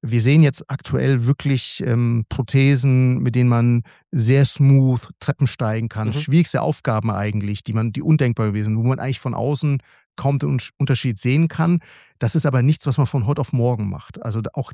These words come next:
Speaker 1: diese Prothesen müssen angelernt werden. Sie werden sehr
Speaker 2: Mhm.
Speaker 1: individuell angepasst, ähm, wenn man jetzt wirklich jetzt in dieses, ähm, was ist heute technisch möglich,
Speaker 2: Ja.
Speaker 1: denkt. Und, äh, da wird das Ganze natürlich dann teuer, ne?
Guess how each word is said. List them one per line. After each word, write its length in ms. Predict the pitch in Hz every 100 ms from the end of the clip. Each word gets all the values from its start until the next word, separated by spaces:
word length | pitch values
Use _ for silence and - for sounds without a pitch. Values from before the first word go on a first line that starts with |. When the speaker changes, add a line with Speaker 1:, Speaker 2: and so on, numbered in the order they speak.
| -
Speaker 1:
diese 280 | 156 147 135
Prothesen 480 | - 110 123 107
müssen 320 | 110 147 - -
angelernt 600 | 120 139 120 104 101 101
werden. 160 | 101
Sie 140 | 101 117
werden 180 | 127
sehr 200 | 120 135
Speaker 2:
Mhm. 60 | 127
Speaker 1:
individuell 760 | 156 156 143 151 - 151 151 110 - - - _
angepasst, 760 | 135 160 147 - 117 - - -
ähm, 180 | 123 120 123
wenn 80 |
man 100 | 131
jetzt 160 | 127 -
wirklich 280 | 147 127 -
jetzt 280 | 120 - -
in 160 | 135
dieses, 460 | 123 117 107 - -
ähm, 460 | 117 113 110 110 113
was 160 | 113
ist 160 | 135 -
heute 180 | 120 120
technisch 320 | 120 - -
möglich, 300 | 151 160 123
Speaker 2:
Ja. 100 | 143
Speaker 1:
denkt. 220 | 104 - _ - -
Und, 320 | - 113 - -
äh, 80 | 160 _ _ _ _ - 156 -
da 200 | 110 127
wird 160 | 143
das 140 | 143 -
Ganze 220 | 139 147
natürlich 280 | 143 151 151
dann 160 | 143
teuer, 340 | - 196 -
ne? 120 | 104